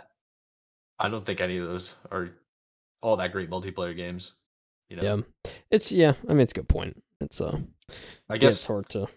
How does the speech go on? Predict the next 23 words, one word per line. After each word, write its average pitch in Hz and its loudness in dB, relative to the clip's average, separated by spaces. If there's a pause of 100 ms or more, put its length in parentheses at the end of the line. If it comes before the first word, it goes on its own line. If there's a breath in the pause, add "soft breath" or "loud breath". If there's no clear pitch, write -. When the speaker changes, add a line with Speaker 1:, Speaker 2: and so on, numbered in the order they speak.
(140)
Speaker 1:
Party 113 6
Animals 120 0
and 95 -6
Street 98 -6
Fighter 123 -2
more 98 -4
than 90 -4
any 90 -4
of 87 -2
the 85 -4
other 95 -8
ones. 110 -12
The 101 -4
rest 101 6
Speaker 2:
Probably, 107 4
Speaker 1:
of 104 0
them, 107 0
Speaker 2:
yeah. 98 0
Speaker 1:
I 98 0
would 92 -4
play 95 -4
those 90 -4
solo. 92 -2